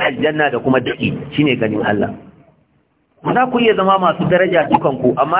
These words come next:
Allah ya fifita wani akan wani, amma dukkaninku kuma ku tafi aljanna, saboda aljanna ma ai hawan hawa ne. Wannan kamar yadda Allah ta rage ta, la yastawi, abin nan,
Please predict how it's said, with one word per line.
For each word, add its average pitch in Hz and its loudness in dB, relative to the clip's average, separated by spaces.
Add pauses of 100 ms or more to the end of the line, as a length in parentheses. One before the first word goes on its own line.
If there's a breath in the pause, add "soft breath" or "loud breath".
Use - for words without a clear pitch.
Allah 185 4
ya - -4
fifita 165 2
wani 151 2 (500)
akan 160 2
wani, 143 2
amma 135 2
dukkaninku 170 2
kuma 156 0
ku 156 0
tafi - 2
aljanna, 131 0 (160)
saboda 160 4
aljanna 165 0
ma 147 0
ai 151 2
hawan 151 0
hawa 151 2
ne. 151 -6 (1200)
Wannan 156 2
kamar 160 2
yadda - -4
Allah 156 2 (100)
ta 147 -2
rage 151 -4
ta, 147 4 (640)
la 127 2 (120)
yastawi, 151 2
abin 143 0
nan, 131 0